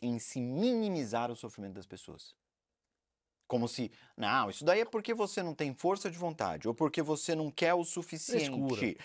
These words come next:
Speaker 1: Ou é, isso daí é frescura." Isso daí, aí você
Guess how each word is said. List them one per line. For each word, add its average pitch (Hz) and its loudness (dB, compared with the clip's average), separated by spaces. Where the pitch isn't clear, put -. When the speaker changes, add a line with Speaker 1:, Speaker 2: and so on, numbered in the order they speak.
Speaker 1:
Ou 208 4
é, 226 6
isso 220 2
daí 208 6
é 233 6
frescura." 180 2
Isso 117 -2
daí, 175 4
aí 190 4
você 151 2